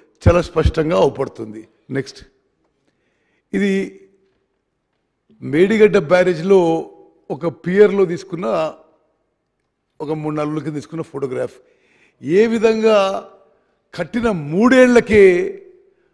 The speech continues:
పూర్తిగా కొలాప్స్ స్టేజ్ వచ్చిందో ఈ ఫోటోగ్రాఫ్ ద్వారా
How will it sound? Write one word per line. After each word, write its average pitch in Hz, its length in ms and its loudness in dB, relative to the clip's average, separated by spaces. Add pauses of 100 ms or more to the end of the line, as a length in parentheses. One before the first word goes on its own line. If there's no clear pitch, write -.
(280)
పూర్తిగా 240 800 2 (680)
కొలాప్స్ 202 360 4
స్టేజ్ 196 180 -2
వచ్చిందో 180 720 0 (320)
ఈ 175 140 -6
ఫోటోగ్రాఫ్ 170 540 -2
ద్వారా 160 540 -4